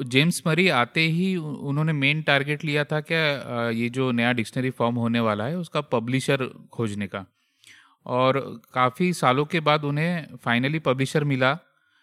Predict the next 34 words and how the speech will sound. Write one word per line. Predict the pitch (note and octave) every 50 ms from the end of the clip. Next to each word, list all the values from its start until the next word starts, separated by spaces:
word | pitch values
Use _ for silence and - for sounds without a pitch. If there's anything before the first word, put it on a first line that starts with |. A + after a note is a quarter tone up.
| _ _ _
It-, | B2+ A#2+ A#2+ - -
अ, | B2 B2+ A#2+ A2+ A2+ - B2
एटीन | A#2+ A#2+ D#3 D#3+ D3+
सेवेंटी | D3 - D3 C3+ C3+ C3 - D#3 D3+
में | D#3 D#3+ D#3+
वो | D#3 C#3+ C#3 C#3 D3 D3+ D#3 D#3 D#3 C#3 - - - -
जेम्स | A#2+ A#2+ B2 C3+ C3+ - -
मरी, | C#3 C#3 C#3 D3 D3 D3 B2+ - _ _ -
अ, | B2+ A#2+ A#2 A2+ A2+ A2 A2 G#2+ G#2+ G#2+ G#2+ G#2 - A#2+ A2+
as |
a | A2+ C3 A#2+
editor | A#2 B2 A#2+ D#3 C#3+
बने | C3 C3 B2 C3
थे | C3 -
और | F3 D#3
एटीन | C#3 B2 - D#3 E3
सेवेंटी | D#3 - C3+ B2+ C3+ C#3+ C#3 F#3 E3
एट | D3 C#3+ -
में | C#3+ D3+
उनको | D3 C#3 C#3 D3
जो | C3+ C#3+ C#3
फाइनल | - - B2+ B2 C3 C#3 C#3+
पब्लिशर | C#3 - C3 A#2+ C3 C3 - - C#3+
मिला | C3 C3 B2+ B2+ B2
था | - E3+
वो | E3+ D3 C3 C3
था | B2 D#3+ D#3
ऑक्सफोर्ड | - A#2+ A2+ - - - C#3 B2 A#2
यूनिवर्सिटी। | A2+ A2+ A2 G2 - G#2+ F#2+ - G2 - _ _ _ _ -
और | A#2+ B2+ B2+
इसीलिए | - C3+ C3 - - F3+ F#3 F3+ D#3+ C#3+ C#3+ E3 G3+ G#3 - _ -
ये | B2+ C3 C3+ C3+
डिक्शनरी, | C3 B2+ - - D#3 D3 C#3+ D#3+ D#3+ D3+
अ, | -